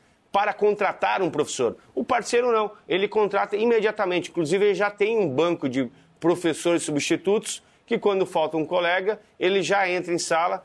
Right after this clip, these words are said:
e aquele estudante não tem prejuízo na aprendizagem. Dizer também que essas escolas tiveram um aumento na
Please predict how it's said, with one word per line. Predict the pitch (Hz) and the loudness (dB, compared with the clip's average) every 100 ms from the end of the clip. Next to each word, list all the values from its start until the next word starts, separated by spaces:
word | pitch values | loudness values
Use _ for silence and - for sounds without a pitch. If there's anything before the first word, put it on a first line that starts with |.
| _ - | _ -2
e | 190 | -2
aquele | 185 185 180 | 0 -2 0
estudante | 185 156 180 190 | 0 0 0 0
não | 180 196 226 | 2 2 0
tem | - 196 208 | 0 0 0
prejuízo | - 202 180 165 170 185 165 202 - _ | 0 0 0 0 0 0 0 -2 -4 _
na | 151 185 190 190 | 0 0 0 -2
aprendizagem. | 190 190 185 165 127 127 117 92 95 - - - _ | 0 0 0 -2 0 0 -2 -6 -12 -14 -20 -20 _
Dizer | 117 233 | -2 0
também | 240 165 185 226 127 - _ | 0 0 2 0 -2 -8 _
que | - 147 135 - _ _ | -2 0 0 -4 _ _
essas | 147 190 - 156 | -2 0 -2 -4
escolas | 131 - 180 180 - | -6 -2 0 0 -2
tiveram | 156 175 190 | -2 0 2
um | 196 | 2
aumento | 190 147 143 196 190 120 95 _ _ | 2 2 2 0 -2 -8 -14 _ _
na | 123 143 175 202 | -2 2 2 -2